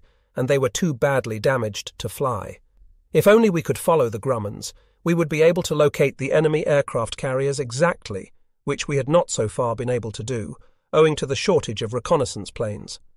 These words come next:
Nakajima instantly ordered the preparation of the reserve aircraft. Ten minutes later, three more Zeros were ready. Kuno was in one of these. Nakajima said to him,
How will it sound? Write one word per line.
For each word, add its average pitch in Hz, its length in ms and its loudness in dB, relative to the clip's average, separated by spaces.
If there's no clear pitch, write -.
Nakajima 160 800 0
instantly 151 560 -2
ordered 113 340 -2
the - 80 -6
preparation 131 640 -2
of 104 120 -10
the 110 80 -6
reserve 113 380 -2
aircraft. 110 640 -6
Ten 202 220 4
minutes 151 300 2
later, 123 440 0
three 170 300 -2
more 147 260 2
Zeros 107 520 -2
were 110 100 -4
ready. 107 340 -6
Kuno 147 380 4
was 120 180 -4
in 120 140 -4
one 120 120 0
of 110 120 -4
these. 123 420 -12
Nakajima 135 540 0
said 127 220 0
to 120 120 -6
him, 113 260 -4